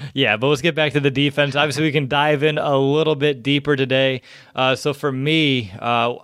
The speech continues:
I hate on this podcast, anytime that we need to gripe or, lack of a better word, bitch about refereeing and officiating. But I think today's one of those times that we have to do it, right?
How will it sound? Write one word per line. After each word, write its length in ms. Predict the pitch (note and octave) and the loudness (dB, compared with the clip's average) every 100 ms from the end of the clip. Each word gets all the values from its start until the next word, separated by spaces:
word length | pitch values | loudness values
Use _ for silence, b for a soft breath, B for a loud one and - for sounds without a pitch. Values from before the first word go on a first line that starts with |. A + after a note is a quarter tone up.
| _ | _
I 140 | B2 | -6
hate 400 | A#2+ C#3 C#3 - - _ - | -4 -2 -2 -6 -16 _ -6
on 200 | A#2 B2+ | -2 0
this 160 | B2+ - | -2 -2
podcast, 680 | C3 B2 - B2+ B2+ - | -2 -2 -2 0 0 -4
anytime 460 | B2+ C#3+ C3 C3 C3 | -6 -4 -2 -2 -2
that 100 | A#2+ | -4
we 80 | A#2+ | -4
need 240 | B2 A#2+ | -6 -8
to 380 | - A#2+ A2+ A2+ | -8 -6 -6 -6
gripe 580 | G2 B2 G#2+ A2+ B2 - - b b | -8 -6 -2 0 -2 -4 -16 b b
or, 320 | - G#2+ G#2 G2+ | -6 -2 -2 0
lack 260 | A2+ A2 | -2 -2
of 60 | A2 | -6
a 60 | |
better 220 | A2 A2+ A2+ | -6 -4 -2
word, 320 | A2 A2 - | -2 -4 -2
bitch 420 | A2 B2 - - - | 0 0 -4 -10 -6
about 520 | A2 A2 G#2+ G#2+ - _ _ - | -4 0 0 0 -6 _ _ -4
refereeing 560 | A2+ A#2+ B2 B2 D3+ C3 | -2 0 -2 -2 -2 -2
and 100 | G2 | -4
officiating. 680 | - C3 - C#3+ D3+ F#3 B B B B | -2 -2 0 0 0 -4 B B B B
But 140 | C3+ | -2
I 120 | B2 | -2
think 580 | - - D#3+ D3+ - C3 | -2 0 -2 -2 -8 -10
today's 560 | - C#3 C3 C3 D3 B2+ | -6 -2 0 2 2 -2
one 360 | A2+ A#2 A#2+ | -2 0 2
of 60 | C#3 | 2
those 200 | D3 C#3+ | 0 0
times 340 | B2 A2+ B2+ | 0 0 0
that 80 | E3 | -2
we 100 | E3+ | -4
have 320 | G#2 F#2+ G2+ - | -2 0 -2 -2
to 80 | D3+ | -4
do 240 | D#3+ A#3+ | 0 0
it, 120 | C3 | 0
right? 380 | F2 A2+ F#3+ - | 0 0 0 -2